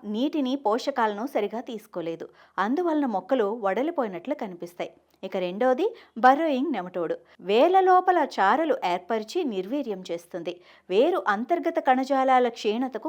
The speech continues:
కారణమవుతుంది. నులిపురుగులు ఆశించిన మొక్కలను భూమి నుండి సులభంగా బయటకు తీసివేయవచ్చు. ఈ నులిపురుగు దాడి చేయటం వలన చిన్నపాటి గాలివానకు కూడా మొక్క కిందకు పడిపోతుంది. తర్వాత ఇది బ్యాక్టీరియా, ఫంగి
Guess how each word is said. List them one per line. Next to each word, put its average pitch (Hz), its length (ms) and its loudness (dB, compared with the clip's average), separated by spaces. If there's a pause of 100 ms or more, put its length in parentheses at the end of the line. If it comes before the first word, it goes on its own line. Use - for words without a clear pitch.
(120)
కారణమవుతుంది. 175 680 -4 (400)
నులిపురుగులు 349 580 4 (140)
ఆశించిన 294 380 0 (100)
మొక్కలను 277 400 0 (100)
భూమి 254 300 0
నుండి 226 200 -2 (120)
సులభంగా 220 500 0 (140)
బయటకు 247 300 -4
తీసివేయవచ్చు. 175 800 -8 (420)
ఈ 202 140 -4
నులిపురుగు 262 580 -2
దాడి 247 260 4
చేయటం 262 320 -2
వలన 233 40 2 (600)
చిన్నపాటి 330 540 2 (140)
గాలివానకు 247 560 2 (100)
కూడా 190 140 -2 (120)
మొక్క 208 200 -10
కిందకు 226 440 -8
పడిపోతుంది. 180 540 -10 (420)
తర్వాత 277 320 2
ఇది 320 200 0 (100)
బ్యాక్టీరియా, 226 520 0 (140)
ఫంగి 226 340 -2